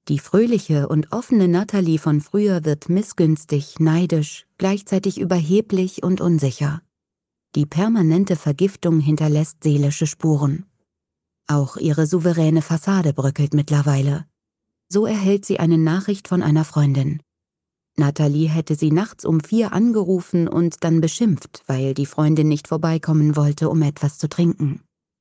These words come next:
Wenige Tage später stürzt sie erneut ab. An irgendeinem Morgen im Juli zweitausendsechzehn wacht Natalie neben einem nackten Mann auf, an dessen Namen sie sich nicht erinnern kann. Ihr Bauch schmerzt, als hätte jemand ein Messer hineingerammt.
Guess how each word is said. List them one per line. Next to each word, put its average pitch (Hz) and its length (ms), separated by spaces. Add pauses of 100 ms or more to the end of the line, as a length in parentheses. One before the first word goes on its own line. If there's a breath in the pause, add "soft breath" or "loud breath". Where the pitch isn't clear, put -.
(840)
Wenige 208 380
Tage 180 300
später 202 440
stürzt - 460
sie 156 100
erneut 151 460
ab. - 240 (540)
An 185 140
irgendeinem 196 640
Morgen 170 420
im 147 140
Juli 170 400
zweitausendsechzehn 147 1080 (340 loud breath)
wacht - 340
Natalie 190 480
neben 156 300
einem 143 300
nackten 160 360
Mann 165 240
auf, 156 440
an 175 180
dessen 180 320
Namen 185 320
sie 160 140
sich 156 180
nicht 151 220
erinnern 139 420
kann. 151 400 (760)
Ihr 147 140
Bauch 165 260
schmerzt, 151 520
als 156 180
hätte 202 220
jemand 185 340
ein 175 180
Messer 165 260
hineingerammt. 135 840